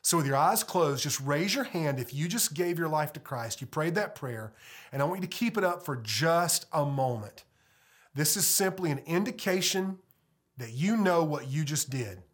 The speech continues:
Even though you don't fully understand all the benefits of being in the family, you just gave your life to Christ and you've been adopted. And you're indicating and you're identifying with God,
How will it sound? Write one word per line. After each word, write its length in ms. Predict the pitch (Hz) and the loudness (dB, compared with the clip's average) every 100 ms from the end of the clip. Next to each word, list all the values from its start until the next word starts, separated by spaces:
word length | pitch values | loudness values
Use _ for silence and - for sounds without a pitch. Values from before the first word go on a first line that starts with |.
| _ _ _ _ _ | _ _ _ _ _
Even 220 | 160 180 214 | -2 0 2
though 80 | |
you 180 | 185 196 | 2 2
don't 220 | 196 - | 2 0
fully 460 | - - 185 190 185 | -4 0 2 2 0
understand 760 | 175 147 135 - 160 160 185 185 | -2 0 0 -2 -2 0 0 0
all 220 | 170 165 | 0 0
the 120 | 123 | 0
benefits 720 | 98 156 165 220 220 220 - | -4 0 2 2 -2 -2 -2
of 100 | 180 | -2
being 180 | 208 202 | -2 -2
in 80 | 196 | -2
the 80 | 180 | -4
family, 580 | 190 196 214 233 240 - _ _ _ _ _ _ _ _ | -4 -2 -2 -2 -4 -10 _ _ _ _ _ _ _ _
you 200 | 151 247 | 0 0
just 280 | 220 165 139 | 2 0 0
gave 260 | 170 170 | 0 0
your 100 | 165 | 0
life 300 | 156 156 143 | 0 0 -2
to 60 | 127 | -6
Christ 480 | - 151 127 117 - | -6 -2 -2 -4 -4
and 100 | 120 | -6
you've 120 | 131 | -4
been 100 | 127 | -6
adopted. 560 | 113 107 98 - - - _ _ _ _ _ _ _ _ | -6 -8 -10 -12 -20 -20 _ _ _ _ _ _ _ _
And 120 | 127 151 | -2 2
you're 200 | 185 - | 2 2
indicating 840 | 196 208 196 - 175 165 170 180 - _ _ | 2 2 0 0 -2 0 0 -2 -8 _ _
and 140 | 143 147 | -2 2
you're 140 | 165 | 2
identifying 1000 | 139 120 107 180 190 175 - 131 117 113 | 2 0 -2 2 2 2 0 -4 -4 -4
with 160 | 117 - | -8 -8
God, 400 | 123 101 - | -6 -6 -8